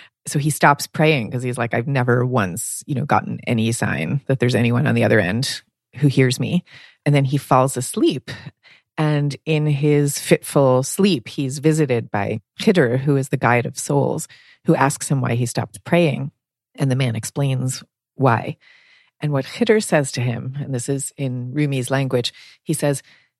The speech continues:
"This longing you express is the return message. And the grief you cry out for him is what draws you toward union."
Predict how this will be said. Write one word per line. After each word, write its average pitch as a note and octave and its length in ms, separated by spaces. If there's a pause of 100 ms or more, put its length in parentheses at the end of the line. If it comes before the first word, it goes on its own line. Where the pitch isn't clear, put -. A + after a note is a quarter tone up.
(120)
"This D#3+ 220
longing D#3 800
you D3 220
express - 800 (380)
is D#3+ 420 (100)
the D3 100
return A#2+ 800
message. - 720 (1040)
And C#3 120
the C3+ 60
grief D3+ 400
you D3 80
cry A#2 280 (100)
out C#3 160
for C3 140
him B2 200 (340)
is C#3+ 220
what C3+ 180
draws A#2+ 460
you A#2+ 220 (100)
toward A#2 460 (320)
union." C#3+ 560